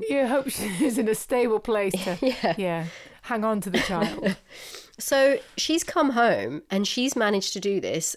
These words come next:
Speaker 2: one way all the way around the world trip known as a circumnavigation. But she only does it, like, seven years after the original voyage makes it home to Paris.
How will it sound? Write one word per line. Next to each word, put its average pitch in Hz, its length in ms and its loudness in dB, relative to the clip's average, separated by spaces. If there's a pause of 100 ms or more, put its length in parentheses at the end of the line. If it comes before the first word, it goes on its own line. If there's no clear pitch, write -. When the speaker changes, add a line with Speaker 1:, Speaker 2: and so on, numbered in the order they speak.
Speaker 2:
one 196 400 2
way 147 320 0
all 175 180 0
the 180 80 2
way 175 140 2
around 151 300 -2
the 147 40 -10
world 143 260 -6
trip - 280 -6
known 139 160 -4
as 151 80 -6
a - 20 -6
circumnavigation. 151 1040 -2 (340)
But 220 200 0
she 233 240 2
only 277 280 2
does 233 280 0
it, - 120 -2
like, - 220 -4
seven 208 520 0
years 175 420 4 (120)
after 156 640 -4 (260)
the 180 160 4
original 165 840 2
voyage 160 800 0 (640)
makes 170 340 0
it 156 120 -4
home 156 280 -2 (120)
to - 100 -18
Paris. 139 580 -6